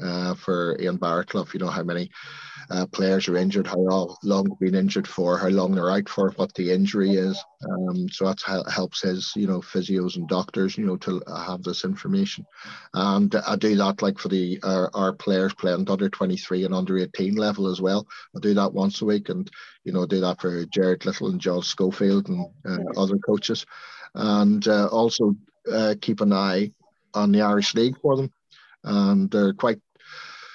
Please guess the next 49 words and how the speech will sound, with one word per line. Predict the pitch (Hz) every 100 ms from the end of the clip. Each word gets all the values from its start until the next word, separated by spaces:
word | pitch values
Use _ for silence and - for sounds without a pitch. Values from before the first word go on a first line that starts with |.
| - -
you | 131
know, | 113 110
uh, | 120 - - - -
some | - 139
people | 131 120 104
say, | - 110 104
like, | 101 -
the, | 107 104
uh, | 80 104 104 101
Irish | 110 104 98
League | 98 101
is | 101 98
neglected | 92 90 92 - 104
on | 92 92
the | 95
international, | 95 92 82 95 - 117 104 _ - -
um, | 107 104 104 110 -
front, | - 127 117 104
but, | 117 101 -
uh, | 110 107 104 -
it's | 101 -
not | 120 131
really, | 101 90 98
because | 104 110 101 -
they | 110
do, | 104 104 113 117 110 - - -
uh, | - 95 80
I | 110
know | 101
for | -
a | 92
fact | 101 98 -
the | 98
coaches | 101 101 95 -
do | 107 104
keep | 101 101
an | 95
eye | 92 92 95
on, | 92 -
uh, | 92
young | 85 92 101
players | 98 95 90 87
coming | - 95 92
up | 90 - -
through | - 92
the | 104
Irish | 110 107 113 117
League, | 110 104 - - -
because | 104 107 101